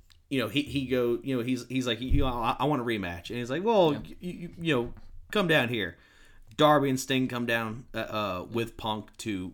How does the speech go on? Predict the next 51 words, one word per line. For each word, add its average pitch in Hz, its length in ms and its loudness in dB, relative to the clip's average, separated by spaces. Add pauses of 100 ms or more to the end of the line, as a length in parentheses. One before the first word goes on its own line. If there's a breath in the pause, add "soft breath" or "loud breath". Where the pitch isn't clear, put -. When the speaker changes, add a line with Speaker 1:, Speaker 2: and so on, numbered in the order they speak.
(120)
Speaker 1:
to 110 140 -8
kinda 90 500 -6 (140)
Speaker 2:
Yep, 104 160 -10 (200)
bring 113 140 -4
the 98 80 -6
bats - 340 -8
out. 98 200 -10
Speaker 1:
bring 143 160 2
the 110 80 0
bats 107 340 0
up 113 260 -4
and, 120 220 -4
you 135 80 -2
know, 117 240 -2
make 147 140 0
it - 20 -4
a 113 40 0
little 113 100 0
more 113 180 0
of 104 80 -4
an 98 80 -2
even, 104 220 -2
fair 101 240 -4
fight. 117 360 -2
Speaker 2:
Yeah. - 80 -20 (1040 loud breath)
Speaker 1:
Punk 175 320 2
then 170 640 6
turns 175 380 2
his 151 160 0
direction 139 420 2
to 120 80 2
Wardlow. 120 560 2
Speaker 2:
Yep, - 160 -6 (180)
and 110 140 -4
said, 101 400 -2
"The 101 80 -4
real 123 360 0
one 104 180 0
in 104 140 -4
this 101 200 -6
ring 104 240 -2
who 107 140 -6
beat 107 240 -2
me 92 100 -6
in 92 80 -6
Chicago 90 720 -4
is 85 80 -8
Speaker 1:
Right. 107 240 -2
Speaker 2:
right - 220 -8
there." 110 280 -2
<laughs> 135 320 0